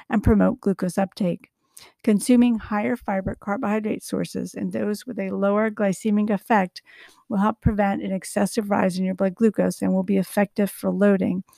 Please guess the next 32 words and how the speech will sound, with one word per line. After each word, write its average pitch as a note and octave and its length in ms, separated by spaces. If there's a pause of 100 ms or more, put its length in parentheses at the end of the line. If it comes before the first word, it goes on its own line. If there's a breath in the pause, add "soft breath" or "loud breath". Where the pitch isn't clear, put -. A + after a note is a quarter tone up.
(320 loud breath)
In G#3 80
fact, G#3+ 340
a A3 60
study A#3+ 460
recently A3 520
showed F#3+ 380
that G3 200
participants G3 760 (100)
actually A#3 540
end G#3 240
up F3+ 160
with F#3 140
higher G#3 360
glycogen G3 540
stores F3 440 (440 loud breath)
when G3+ 140
they G#3 80
maintain G#3 500
more G#3+ 240
normal G#3+ 460
blood F#3+ 200
glucose F#3+ 400
levels F3+ 380 (260)
with, G#3+ 300
while G#3 360
loading F#3+ 380
with F#3+ 220
less G3+ 260
carbohydrate, F3+ 800 (680 loud breath)
fifty A#3+ 240
percent G#3 560
or, G3+ 180